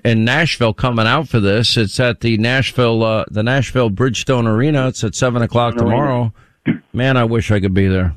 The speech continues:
Speaker 2: Uh, we wish you could too, but it's, uh, I mean, it's, I mean, Alabama, Marshall Tucker Band, Chris Young, uh, the Gatlin Brothers, uh, Big and Rich, good old, you know, John's gonna be there. So Michael W.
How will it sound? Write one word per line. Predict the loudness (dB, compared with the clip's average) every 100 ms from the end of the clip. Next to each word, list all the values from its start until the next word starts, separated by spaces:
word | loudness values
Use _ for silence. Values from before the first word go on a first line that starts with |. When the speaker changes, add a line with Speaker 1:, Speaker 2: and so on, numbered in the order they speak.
| -8 -4
Speaker 2:
Uh, | -2 0 0
we | 0 0
wish | -2 -4
you | -4
could | -4 -4 0
too, | 0 0
but | -4
it's, | -4 -6 -2
uh, | 0 2 0 -2 -6 0
I |
mean, | 2 2 2
it's, | -2 -4 -6 -12 _ _ -20 -20 -20 -6
I | 0
mean, | 0 2
Alabama, | 0 0 -2 -4 -4 -6
Marshall | -6 -4 -4
Tucker | -2 0 0
Band, | -2 -2 -4 -4 -4
Chris | 2 2 2
Young, | 0 0 0 -4 -6 -10 -16 -20 -10 -4
uh, | -2 -2 -2 -4 -4 -8 _ _ -2
the | 2 2
Gatlin | 2 2 0 -2
Brothers, | 0 -2 -2 -6 -6 -8 -12 -14 -20 -20 -20 -20 -20 -4
uh, | 0 2 0
Big | 0 0
and | 2 2
Rich, | 0 -4 -10 -12 -16 -20 -10 -2
good | 0
old, | 0 -2 -2
you | 2
know, | 2 2
John's | 0 0 -4 -2
gonna | -2
be | 0 0
there. | 0 -2 -2 -2
So | 0 2 0 -4 -2
Michael | -2 0
W. | -2 -2